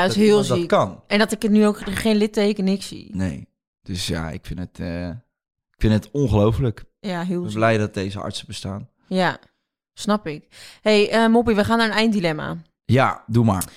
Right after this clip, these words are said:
Speaker 1: Ik heb een, eh, een hele lastige. Het is altijd ongelukkig of nooit ongelukkig. <laughs>
Speaker 2: Oh, ja, jongens, jongens, jongens.
Speaker 1: Nee, laat ik hem, laat ik hem oprecht een beetje lastig maken.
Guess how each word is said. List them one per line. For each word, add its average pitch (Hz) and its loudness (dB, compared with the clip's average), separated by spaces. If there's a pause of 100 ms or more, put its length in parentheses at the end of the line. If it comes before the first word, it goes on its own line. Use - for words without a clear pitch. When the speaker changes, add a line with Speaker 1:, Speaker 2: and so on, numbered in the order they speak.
(220)
Speaker 1:
Ik - -8
heb 214 -2
een, 202 -2
eh, 190 0
een 190 0
hele 208 4
lastige. 185 0 (920)
Het 190 2
is - -4
altijd 233 2
ongelukkig 190 0 (480)
of 196 -6
nooit 180 0
ongelukkig. - -10
<laughs> 185 4 (2750)
Speaker 2:
Oh, 82 -12 (300)
ja, 85 -12
jongens, 95 -8
jongens, 92 -14
jongens. - -14
Speaker 1:
Nee, 214 2
laat 226 2
ik 240 -6
hem, 233 0
laat 220 2
ik 208 -8
hem 208 -2
oprecht 202 -2
een 175 -10
beetje 165 -6
lastig 165 -8
maken. - -12